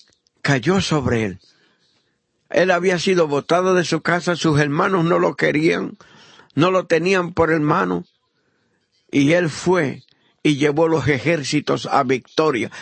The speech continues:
porque él era un hombre que había creído en Dios, que tenía el Espíritu de Dios, que tenía la unción, eh, de Dios.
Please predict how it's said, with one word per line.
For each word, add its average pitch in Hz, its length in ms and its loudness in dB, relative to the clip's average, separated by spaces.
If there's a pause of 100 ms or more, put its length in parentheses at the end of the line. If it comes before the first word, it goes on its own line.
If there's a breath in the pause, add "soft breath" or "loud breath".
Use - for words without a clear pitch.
(160 loud breath)
porque 151 340 2
él 160 80 2
era 151 140 2
un 156 140 2
hombre 151 380 -2 (180 loud breath)
que 147 120 2
había 156 420 2
creído 131 560 2
en 123 160 -2
Dios, 143 300 0 (200 loud breath)
que 143 140 0
tenía 175 420 2
el 165 60 0
Espíritu 147 560 0
de 131 120 2
Dios, 147 240 0
que 139 140 -2
tenía 156 260 0
la 175 100 0
unción, 165 760 0 (640 loud breath)
eh, - 240 -12 (540)
de 143 320 2
Dios. 143 680 -2